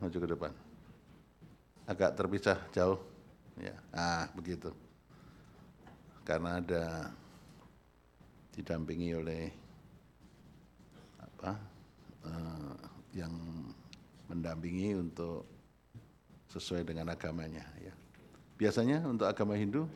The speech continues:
kemana? Didampingi di belakangnya atau di mananya?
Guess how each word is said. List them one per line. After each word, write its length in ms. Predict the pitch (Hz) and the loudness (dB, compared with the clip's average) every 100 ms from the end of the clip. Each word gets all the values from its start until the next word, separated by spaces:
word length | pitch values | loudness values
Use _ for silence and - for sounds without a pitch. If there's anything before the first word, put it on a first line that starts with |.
| - | -10
kemana? 400 | - 107 107 87 - - - | 0 4 4 4 -2 -14 -8
Didampingi 560 | - 98 92 95 95 107 | -2 0 2 2 4 2
di 120 | 107 98 | 0 2
belakangnya 480 | 101 101 107 123 | 4 6 4 2
atau 80 | 117 | 2
di 80 | 104 | 0
mananya? 400 | 98 92 85 87 | 2 2 0 -4